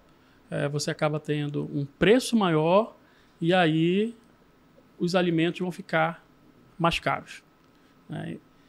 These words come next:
Então, o Brasil, ele importa cerca de noventa e cinco por cento desse potássio pra produção de fertilizante.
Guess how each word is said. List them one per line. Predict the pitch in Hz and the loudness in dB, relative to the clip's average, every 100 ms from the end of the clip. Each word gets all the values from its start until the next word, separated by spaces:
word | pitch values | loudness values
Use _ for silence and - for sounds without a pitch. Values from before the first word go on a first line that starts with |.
| _ 160 | _ -10
Então, | 156 185 | -4 -2
o | |
Brasil, | 220 220 156 143 190 277 175 - | 2 2 2 2 4 4 2 0
ele | 160 175 185 | -2 0 0
importa | 202 - - 190 240 - 156 | -2 -4 0 2 2 -2 -10
cerca | - 202 196 202 | -4 -4 -2 -2
de | 196 | 0
noventa | 190 165 190 233 | 0 0 -2 -2
e | 220 | -4
cinco | - - 226 | -6 -12 -4
por | 226 - | -4 -4
cento | - 180 226 - 147 | -2 0 -2 -6 -6
desse | 151 165 - | -4 -6 -8
potássio | - 208 - 156 156 - 190 | -6 -6 -4 -4 -4 -8 -12
pra | 208 | -10
produção | - 190 - 190 | -8 -8 -6 -6
de | - | -6
fertilizante. | 196 - 233 202 170 151 - | -8 -6 -8 -4 -4 -6 -12